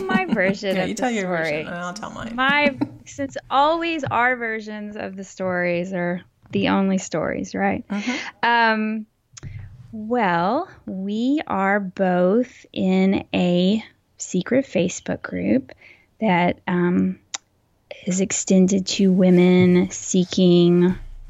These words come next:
Speaker 1: or having established recovery. And I would see your posts come up, and, um,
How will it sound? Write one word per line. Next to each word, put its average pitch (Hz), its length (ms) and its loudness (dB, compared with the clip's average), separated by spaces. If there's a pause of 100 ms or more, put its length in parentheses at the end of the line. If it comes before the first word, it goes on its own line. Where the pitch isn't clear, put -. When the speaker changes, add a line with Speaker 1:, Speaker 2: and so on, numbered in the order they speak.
(320)
Speaker 1:
or 165 760 2 (200)
having 165 540 2
established 165 1000 -2 (200)
recovery. 196 600 0 (1080)
And 196 720 2 (1040)
I 294 640 0 (640)
would 277 240 2
see - 180 2
your 466 140 6
posts - 760 2
come 220 340 0
up, 190 540 0 (540)
and, 196 720 -2
um, 196 640 0